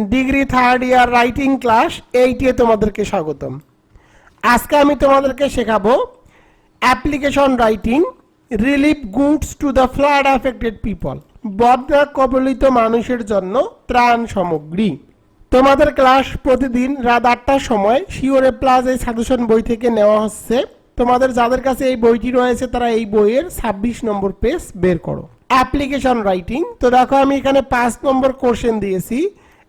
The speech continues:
write an application to the chairman of your area for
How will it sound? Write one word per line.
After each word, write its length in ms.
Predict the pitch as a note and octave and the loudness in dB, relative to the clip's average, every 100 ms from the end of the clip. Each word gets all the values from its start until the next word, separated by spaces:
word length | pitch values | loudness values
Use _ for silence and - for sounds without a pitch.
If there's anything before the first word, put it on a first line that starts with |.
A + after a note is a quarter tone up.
| G#3+ | -2
write 380 | A3+ B3+ C#4+ C#4+ C#4+ | 2 4 4 2 0
an 60 | C4+ C4 | 2 0
application 580 | G#3+ C4 C4 C4+ C4+ C4 C4+ C4+ | -2 -6 -4 -2 0 0 0 -2
to 80 | C4+ | -2
the 100 | A#3+ A#3+ | 0 -2
chairman 440 | A#3 G3 F#3+ G#3+ F4 B4+ _ _ _ - C4 C#4 C#4 | -2 -2 0 2 0 -2 _ _ _ 0 2 6 6
of 160 | C#4+ C4 - B3 | 4 2 -2 2
your 180 | B3+ B3 A3+ | 4 4 4
area 300 | G#3+ G3 A#3 F#4 - - | 2 0 0 -2 -8 -2
for 200 | C4+ | 2